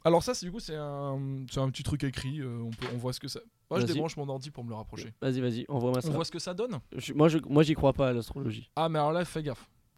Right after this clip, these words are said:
Speaker 1: <laughs> Fais gaffe parce que c'est, tu devrais y croire.
Speaker 2: Vas-y.
Speaker 1: Aujourd'hui, les Verseaux, bah, la Voie lactée est au beau fixe, hein. Rien ne viendra, rien ne viendra perturber votre sérénité dominicale. Euh, c'est vrai que là, je me suis projeté un peu dans dimanche.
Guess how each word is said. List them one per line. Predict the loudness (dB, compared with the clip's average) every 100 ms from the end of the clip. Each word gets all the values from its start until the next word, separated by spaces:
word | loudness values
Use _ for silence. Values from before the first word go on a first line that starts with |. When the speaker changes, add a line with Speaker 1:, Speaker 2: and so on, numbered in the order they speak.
| _
Speaker 1:
<laughs> | -14 -14 -16 -18 -20 -20 -20 -6
Fais | 0
gaffe | 2 2
parce | -2
que | -2
c'est, | -4 -4 -4 -4 -4 -6 -8
tu | -8
devrais | -6 -6
y |
croire. | -6 -14 _ _ _
Speaker 2:
Vas-y. | 0 2 2 0 _ -20 -20 -20 -20 -20 -20 -20 -20 -20 _ _
Speaker 1:
Aujourd'hui, | 0 2 2 0 0 0 -2 -8 -4
les | -2
Verseaux, | -2 -4 -4 0
bah, | 4
la | 4
Voie | 4 2
lactée | 2 0 0
est | 2 4
au |
beau | 4
fixe, | 2 0 0
hein. | 0 -2
Rien | -2 0
ne | 4
viendra, | 4 4 4 4 4 4
rien | 2
ne | 2
viendra | 2 0
perturber | 0 0 0 0 2
votre | 2 0 -2
sérénité | -4 -4 -2 -2 -2
dominicale. | -2 0 -2 -2 -2 -2 -4 _ _ _ _
Euh, | -8 -6 -6
c'est | -4
vrai | -6
que | -4
là, |
je | -6
me | -8
suis | -8
projeté | -10 -8 -6
un |
peu | -6
dans | -6
dimanche. | -6 -8 -8